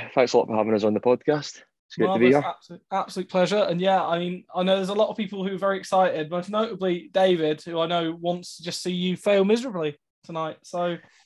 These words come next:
Speaker 2: it's great
Speaker 1: Yeah, that
Speaker 2: always
Speaker 1: sounds
Speaker 2: to
Speaker 1: about
Speaker 2: have
Speaker 1: right.
Speaker 2: that support, isn't it?
Speaker 1: <laughs> Oh, yeah. Wouldn't expect anything less from him.
Speaker 2: Ma-,
Speaker 1: <laughs>
Speaker 2: marvellous.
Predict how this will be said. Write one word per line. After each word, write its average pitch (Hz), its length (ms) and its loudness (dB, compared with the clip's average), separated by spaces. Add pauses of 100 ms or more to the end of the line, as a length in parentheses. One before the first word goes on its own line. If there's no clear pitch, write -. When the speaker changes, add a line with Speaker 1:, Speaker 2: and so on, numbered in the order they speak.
Speaker 2:
it's 190 160 -10
great 220 200 4
Speaker 1:
Yeah, - 80 4
that - 40 2
Speaker 2:
always 151 160 4
Speaker 1:
sounds 127 160 6
Speaker 2:
to 107 60 0
Speaker 1:
about 110 100 6
Speaker 2:
have 120 80 8
Speaker 1:
right. 131 100 8
Speaker 2:
that - 80 -8
support, - 360 -4
isn't 156 200 -8
it? 147 200 -6
Speaker 1:
<laughs> - 40 -20 (560)
Oh, 120 100 6
yeah. 107 240 2 (120)
Wouldn't 127 220 -2
expect 113 280 -2
anything 113 280 -4
less 95 160 -6
from 107 140 -6
him. 101 140 -6 (300)
Speaker 2:
Ma-, 160 200 -6
Speaker 1:
<laughs> 139 60 2
Speaker 2:
marvellous. 147 560 -4